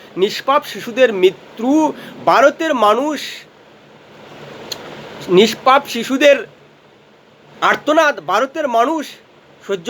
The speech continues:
করতে পারছেন না, তাই ভারত সরকার যেভাবে সহায়তা দিয়েছে, তাকে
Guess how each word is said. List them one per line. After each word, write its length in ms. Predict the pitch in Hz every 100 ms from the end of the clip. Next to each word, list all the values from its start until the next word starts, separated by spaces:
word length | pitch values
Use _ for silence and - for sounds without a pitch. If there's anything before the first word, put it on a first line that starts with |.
| 233
করতে 200 | 240 240
পারছেন 380 | 220 202 - 226 170
না, 80 | - - -
তাই 220 | 170 247 294 -
ভারত 200 | 160 277 285
সরকার 220 | 277 269 254 160
যেভাবে 300 | 175 220 262 -
সহায়তা 400 | 196 185 226 262 240 165
দিয়েছে, 320 | 208 233 294 - 185
তাকে 340 | 190 226 302